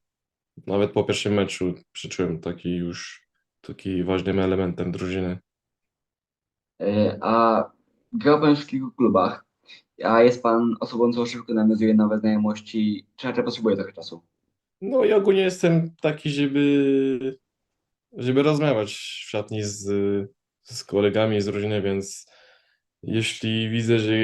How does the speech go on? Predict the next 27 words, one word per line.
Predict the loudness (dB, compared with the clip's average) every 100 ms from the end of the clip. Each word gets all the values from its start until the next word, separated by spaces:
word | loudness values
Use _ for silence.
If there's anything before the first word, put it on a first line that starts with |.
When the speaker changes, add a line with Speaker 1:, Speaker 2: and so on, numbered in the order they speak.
| 2 0 -4 -12
Speaker 1:
ktoś, | -20 2 2 2 -4 -8 -12 _ -8
mm, | -6 -4 -2 -4 -4 -4 -6 -10 _ _ _ _ _ _
też | 2 2
jest | 0 -4
taki | -6 0 0
otwarty, | 2 0 2 2 4
no | 2
to | -2 -2 -2
zawsze | -4 -4 -2 -2 -4 _
idę, | -2 4 4 2 0
porozmawiam | 2 2 2 0 0 0
i | 0
jak | 0 0 -4 _ _ _ _ _ _ _
jest | -2 -2 0
dobry | 4 6 6
jakby | 4 4 2
flow, | 2 2 2
no | 0
to | 0 0 0 0
szybko | -2 -4 -4
się | -8 -8
koleguję | -4 -2 0 2 0
z, | -4 -10 -16 -6 -4 -4 -6
z | -6
niektórymi | -6 -2 -2 0
ludźmi, | -2 -4 -8
także | -8 -8 -6